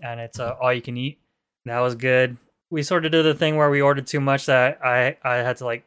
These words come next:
Speaker 1: just stuff the heck out of myself, but we, we made it through. And the next day, we went to a local Korean barbecue called Hot Stone Korean Kitchen in Fairfield, California. It was nice. It was nice and chilled. That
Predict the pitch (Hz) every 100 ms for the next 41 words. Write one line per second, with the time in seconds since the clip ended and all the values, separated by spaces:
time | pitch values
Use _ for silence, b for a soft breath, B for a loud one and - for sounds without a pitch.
0 | 135 123 - - _ _ _ _ _ -
1 | - - 147 147 - - - _ _ 135
2 | 123 - 151 147 147 143 135 - 139 131
3 | 131 123 120 - _ _ _ - 139 165
4 | 135 131 123 127 - 127 127 127 _ _
5 | _ - 120 120 127 190 - 143 123 123
6 | 127 127 - 139 127 123 139 - 123 117
7 | 117 127 - 127 123 120 120 - 131 120
8 | 120 120 123 120 120 117 - 135 - -
9 | 131 127 123 120 143 131 123 - 143 151
10 | 143 147 135 120 117 117 - 123 143 117
11 | 127 117 - 131 139 147 - _ _ _
12 | - 226 220 220 214 - 170 151 180 165
13 | 143 156 147 143 131 131